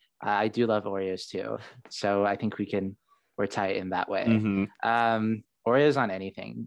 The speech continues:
Speaker 1: Oreo milkshake. I don't know what it is about Oreos. I
Speaker 2: They're,
Speaker 1: don't
Speaker 2: I don't
Speaker 1: understand.
Speaker 2: know what it is, but they, like,
Speaker 1: They,
Speaker 2: they,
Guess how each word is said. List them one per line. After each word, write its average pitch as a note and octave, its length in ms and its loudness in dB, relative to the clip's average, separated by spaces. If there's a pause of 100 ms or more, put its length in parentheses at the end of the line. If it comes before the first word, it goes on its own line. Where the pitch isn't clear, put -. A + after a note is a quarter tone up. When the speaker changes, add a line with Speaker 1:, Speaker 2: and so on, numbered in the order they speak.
Speaker 1:
Oreo A#2 240 4
milkshake. G#2 640 -2 (440)
I C#3+ 60 2
don't G3 120 4
know G#3 80 6
what G3 120 6
it F3+ 80 6
is F3+ 160 6
about G#2+ 240 2
Oreos. F#2 500 -12
I - 80 -20
Speaker 2:
They're, B2+ 140 4
Speaker 1:
don't C3+ 80 6
Speaker 2:
I C3+ 40 4
don't C#3 40 4
Speaker 1:
understand. A#2+ 380 4
Speaker 2:
know A#2+ 120 4
what A2 220 4
it C#3 160 2
is, B2 180 2
but - 200 -8
they, A2 100 0
like, G#2 400 0
Speaker 1:
They, A#2 240 -6
Speaker 2:
they, A2+ 340 0